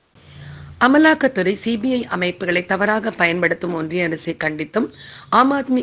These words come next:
கட்சியின் தேசிய தலைவர் அரவிந்த் கெஜ்ரிவாலுக்கு சிறையில் சரியான சிகிச்சை வழங்காததையும் விடுதலை செய்ய கோரியும் வலியுறுத்தி இந்தியா கூட்டணி சார்பில் கண்டன ஆர்ப்பாட்டம் வள்ளுவர் கோட்டத்தில் நடைபெற்றது. இதில் ஆம் ஆத்மி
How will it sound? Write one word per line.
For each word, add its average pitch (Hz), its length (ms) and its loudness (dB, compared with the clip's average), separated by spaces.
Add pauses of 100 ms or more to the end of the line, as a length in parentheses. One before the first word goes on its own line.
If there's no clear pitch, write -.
கட்சியின் 175 380 -2
தேசிய 165 340 -4
தலைவர் 170 280 -2 (100)
அரவிந்த் 170 320 -2
கெஜ்ரிவாலுக்கு 160 680 0 (520)
சிறையில் 277 420 4
சரியான 180 460 0
சிகிச்சை 180 420 -6
வழங்காததையும் 165 720 0 (400)
விடுதலை 202 320 2 (100)
செய்ய 170 300 0
கோரியும் 170 320 2
வலியுறுத்தி 165 480 -2
இந்தியா 170 240 0 (100)
கூட்டணி 156 380 -4
சார்பில் 170 400 0 (380)
கண்டன 247 400 4
ஆர்ப்பாட்டம் 165 440 -2
வள்ளுவர் 160 360 -4
கோட்டத்தில் 170 400 -4
நடைபெற்றது. 156 600 2 (880)
இதில் 240 240 6 (120)
ஆம் 247 200 2
ஆத்மி 226 220 0